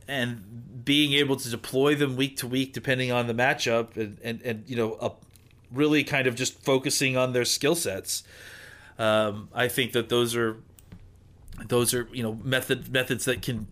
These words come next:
really give you good results. And again, it, uh, if you're of the belief system that, you know, the defenses only have X amount of actual control over stopping a defense, in that, you know, that the, that the actual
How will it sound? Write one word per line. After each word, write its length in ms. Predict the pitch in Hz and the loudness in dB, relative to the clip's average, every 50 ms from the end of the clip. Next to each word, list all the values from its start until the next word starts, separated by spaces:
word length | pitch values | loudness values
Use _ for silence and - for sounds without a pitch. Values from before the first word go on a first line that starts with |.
| - - | -8 -2
really 300 | 120 123 120 123 120 113 | 0 2 2 2 2 0
give 280 | 104 95 120 123 123 | -2 -2 -2 0 0
you 120 | 117 120 113 | 0 -2 0
good 180 | 110 123 120 | 0 0 0
results. 380 | 123 127 113 127 156 160 143 - | 2 0 0 2 2 2 2 0
And 100 | 151 139 | 0 0
again, 280 | 131 123 151 165 165 135 | 0 2 4 4 4 4
it, 160 | 135 - - | 2 0 -2
uh, 480 | 143 - - - 135 135 - 143 151 147 - | -6 -10 -10 -10 -10 -8 -6 -6 -6 -2 2
if 260 | 180 165 147 - 160 | 2 2 2 4 4
you're 180 | 165 170 160 | 4 4 6
of 180 | 151 160 170 156 | 6 4 4 2
the 80 | 156 135 | 0 0
belief 380 | 123 139 131 143 160 165 165 | 0 2 2 4 2 2 2
system 380 | - 156 135 - 143 135 123 123 | 0 -2 -2 -2 -2 -4 -2 0
that, 320 | 123 123 123 123 117 - - - - - - - - - - - - - - - - - - - - - - - - - - - - - - | 2 4 4 4 2 -2 -8 -20 -20 -20 -20 -20 -20 -20 -20 -20 -20 -20 -20 -20 -20 -20 -20 -20 -18 -18 -18 -18 -18 -20 -20 -20 -20 -8 -2
you 100 | - 190 | 2 4
know, 80 | 170 147 | 4 6
the 140 | 156 139 120 | 4 4 4
defenses 500 | 117 147 160 160 170 175 160 160 135 131 | 2 2 2 4 2 2 2 2 2 2
only 360 | 147 165 156 160 160 156 147 | 4 4 4 6 6 4 4
have 800 | 131 139 147 151 156 160 156 147 139 123 113 - - - - - - - - - - - - - | 6 6 6 8 8 8 8 6 4 2 -2 -4 -6 -6 -8 -10 -14 -20 -20 -20 -20 -10 -2 0
X 460 | 160 160 160 - - - - - - - | 2 2 4 4 4 4 4 4 2 2
amount 580 | 147 143 143 139 139 143 143 143 139 - - 139 | 0 2 4 4 4 4 4 2 0 -2 0 2
of 300 | 139 135 127 117 127 - - - | 4 4 2 0 -4 -4 0 2
actual 640 | 139 143 143 - - - 151 139 135 131 131 123 | 2 2 4 2 2 4 4 4 6 4 4 2
control 800 | 104 - - 139 123 - - - 143 139 143 151 151 143 143 139 | 2 -2 -4 -2 -2 0 2 4 4 6 6 6 6 6 6 6
over 340 | 135 139 131 135 131 131 117 | 4 4 4 4 4 4 4
stopping 540 | - - - - 139 139 - 160 147 131 131 | 2 2 2 4 4 4 4 4 2 2 2
a 40 | |
defense, 760 | 120 113 127 160 180 - - 127 110 120 117 - - - - - | 2 2 2 2 2 2 2 0 0 0 0 0 0 0 0 -2
in 160 | 139 135 131 | -4 -2 0
that, 320 | 131 131 131 131 143 143 147 | 2 2 4 4 4 4 4
you 120 | 151 143 | 4 4
know, 180 | 139 135 131 139 | 6 6 4 4
that 220 | 135 139 127 120 | 4 2 2 0
the, 80 | 131 131 | -2 -2
that 240 | 131 131 131 117 123 | 0 0 0 2 2
the 100 | 131 131 | 4 4
actual 540 | 131 139 147 143 - 156 139 131 120 127 | 4 4 2 2 4 4 4 4 2 0